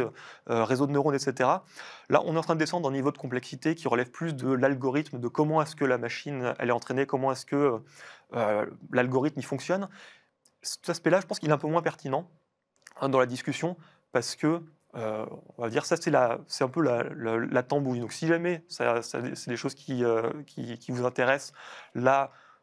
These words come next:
il peut y avoir des sujets dédiés où on va regarder ces algorithmes et puis les, euh, les, les, les analyser. Il y a des, en fait, c'est un vrai sujet de recherche académique. On peut trouver, euh, les, les papiers, euh,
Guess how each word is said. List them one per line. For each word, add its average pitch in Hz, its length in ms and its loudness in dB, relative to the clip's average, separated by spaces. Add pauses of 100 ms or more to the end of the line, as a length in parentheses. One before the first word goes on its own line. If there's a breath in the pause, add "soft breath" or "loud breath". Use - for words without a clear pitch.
(200)
il 131 80 -6
peut 147 100 4
y - 20 8
avoir 165 100 6
des 147 80 0
sujets 147 320 2
dédiés 143 480 2
où 127 140 -4
on 123 40 -2
va 123 100 4
regarder 123 220 2
ces 131 120 -4
algorithmes 123 480 0
et 113 80 -4
puis - 180 -4
les, 120 180 2
euh, 107 160 2 (200)
les, 117 560 -2
les, 113 80 2
les 117 160 0
analyser. 123 560 -2
Il - 40 -10
y 139 40 4
a 143 40 4
des, 127 340 0
en - 100 -12
fait, - 100 -6 (240)
c'est - 160 -6
un 135 60 4
vrai 135 140 0
sujet 147 180 -2
de 135 60 2
recherche 131 260 -2
académique. 123 480 -4
On 123 40 -14
peut 131 140 -4
trouver, 135 340 0
euh, 117 200 2
les, 117 260 -2
les 117 100 -2
papiers, 135 460 0
euh, 117 160 0